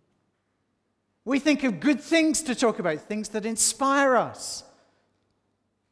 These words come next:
The thing that should en-, that should inspire the believer in Jesus Christ more than anything else is that living hope that God has given us through the resurrection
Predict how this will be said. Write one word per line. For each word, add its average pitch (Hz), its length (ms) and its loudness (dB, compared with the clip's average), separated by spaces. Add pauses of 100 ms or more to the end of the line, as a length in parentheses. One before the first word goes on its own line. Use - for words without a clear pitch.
(640)
The 170 100 -8
thing 214 240 -4
that 196 160 -4
should 175 180 -6
en-, 165 180 -4 (1080)
that 160 120 -8
should 165 220 -6
inspire 160 600 -4
the 151 120 -8
believer 143 480 -8
in 139 100 -8
Jesus 127 380 -12
Christ 131 460 -14 (160)
more 147 580 -8 (220)
than 131 420 -10 (160)
anything 135 720 -12 (120)
else - 760 -14 (840)
is 131 180 -12
that 135 200 -8
living 139 480 -8
hope - 580 -14 (500)
that 123 260 -12
God 143 340 -8
has 135 300 -14
given 139 340 -16
us 117 220 -16
through 131 300 -14
the 127 120 -16
resurrection 120 840 -14